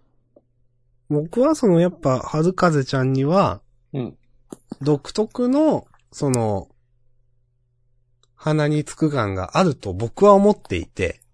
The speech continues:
Speaker 2: うん。
Speaker 1: で、多分それを感じている人が、多分少なからずいるというふうにも思っているので、
Speaker 2: うん。
Speaker 1: でも、ちょもさんにそれはないじゃないですか。
Speaker 2: うん。
Speaker 1: ね。だからやっ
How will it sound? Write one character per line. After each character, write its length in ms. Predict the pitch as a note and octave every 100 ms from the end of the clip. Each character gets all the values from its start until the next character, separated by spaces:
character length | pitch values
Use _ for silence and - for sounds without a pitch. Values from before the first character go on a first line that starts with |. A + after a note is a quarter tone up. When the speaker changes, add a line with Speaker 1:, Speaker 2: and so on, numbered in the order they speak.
| -
Speaker 2:
う 100 | E2
ん。 120 | D2 - _ _
Speaker 1:
で、 100 | G3+
多 80 | C#4+
分 100 | F#3+
そ 120 | G#3
れ 60 | C4
を 60 |
感 500 | - A3+ B3 C4+ C#4
じ 220 | C4+ C#4 B3+ - _ _ _ _
て 140 | B3+ B3+
い 40 |
る 120 | B3
人 420 | A3+ - A#3+ A#3 - _ -
が、 340 | F#3 G3+ D#3 - -
多 100 | G#3+
分 100 | E3
少 200 | - B3+
な 120 | C#4
か 100 | D#4
ら 140 | A3
ず 120 | B2+
い 80 | A2+
る 140 | B2+ D#3+
と 220 | - F#3+
い 40 |
う 60 | A3
ふ 60 |
う 40 | A#3+
に 80 | D3
も 180 | F#2+
思 160 | F2+ G#2+
っ 40 |
て 180 | A#2 -
い 80 | E2+
る 80 | G2
の 160 | E2+
で、 280 | D#2 E2 - _ _
Speaker 2:
う 60 | F2
ん。 140 | C#2+ _ _ _ _ _ _
Speaker 1:
で 60 | -
も、 80 | C4
ち 160 | -
ょ 40 | A3+
も 120 | D#4+
さ 260 | - - D#4
ん 60 |
に 80 | D#4
そ 140 | -
れ 60 | B3
は 80 | G#3+
な 180 | G#3 G#3+
い 120 | D3+
じ 100 | G2
ゃ 40 |
な 100 | E2+
い 40 | E2
で 60 |
す 80 | -
か。 200 | - - _ _ _ _ _ _ _
Speaker 2:
う 60 | G2
ん。 220 | D#2+ - _ _ _ _ _ _ _ _ _ _ _ _ _ _ _ _ _ -
Speaker 1:
ね。 260 | E3 C3+ _ _
だ 100 | C#4+
か 100 | D4
ら 80 | F3
や 100 |
っ 80 | B3